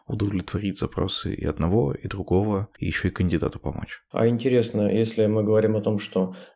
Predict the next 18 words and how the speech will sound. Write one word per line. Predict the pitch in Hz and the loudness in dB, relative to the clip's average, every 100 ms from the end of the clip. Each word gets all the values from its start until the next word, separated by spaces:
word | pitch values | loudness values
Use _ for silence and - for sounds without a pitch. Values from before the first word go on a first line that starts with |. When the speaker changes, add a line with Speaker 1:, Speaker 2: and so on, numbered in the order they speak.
| - | -4
Speaker 2:
задача | 101 107 107 - - | 2 4 2 0 -6
тимлида, | 110 104 107 101 95 - - - - | -2 0 2 4 2 -2 -14 -12 -4
а, | 104 95 95 | 0 0 2
нанять, | 107 104 92 - - - | 2 4 2 -2 -18 -8
а, | 98 | -4
подходящего, | 95 98 - 98 151 - 117 95 - - - | -2 -2 -2 2 2 2 -2 -4 -6 -20 -6
а | - | -2
задача | 104 101 104 - 101 92 | 2 2 2 2 0 0
какого-то | 101 98 104 98 98 | -2 0 2 2 2
руководителя | - 104 104 104 104 98 - 90 | 2 0 2 2 2 -2 -2 -4
этого | 87 87 | -2 -8
тимлида, | - 98 90 98 156 | -6 -4 0 2 2
видимо, | 117 95 90 | 2 -4 -6
там, | - - | -8 -12
кто | - - - | -12 -8 -6
со | 95 | -6
стороны | - - 98 95 | -6 0 2 2
бизнеса, | 95 95 - | 0 -2 -6